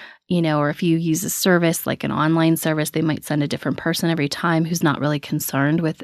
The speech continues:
exactly the way you want it. So just the abundance of having that is amazing. And it's all really due. The fact that I get to live here,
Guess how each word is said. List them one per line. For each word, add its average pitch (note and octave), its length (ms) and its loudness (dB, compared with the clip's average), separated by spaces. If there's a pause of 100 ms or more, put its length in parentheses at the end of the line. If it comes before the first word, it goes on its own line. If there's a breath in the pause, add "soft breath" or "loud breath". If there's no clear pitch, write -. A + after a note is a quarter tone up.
exactly E3+ 440 -4
the F3 100 0
way F3 120 2
you F3+ 120 4
want F3 220 2
it. G3+ 140 -2 (380)
So G#3 160 0
just C4 240 0
the F4 100 8
abundance E3+ 540 2
of D3 100 -6
having D#3+ 580 0
that D3 300 -4
is - 140 -10
amazing. F3 960 2
And G3 180 2
it's G3+ 200 2 (100)
all C4+ 320 4
really F3+ 480 4
due. D3+ 640 0
The F3 80 -6
fact G#3 260 -2
that A#3 120 2
I F3+ 60 0
get E3 200 -2
to D3+ 140 -6
live C#3+ 200 -2
here, - 600 -6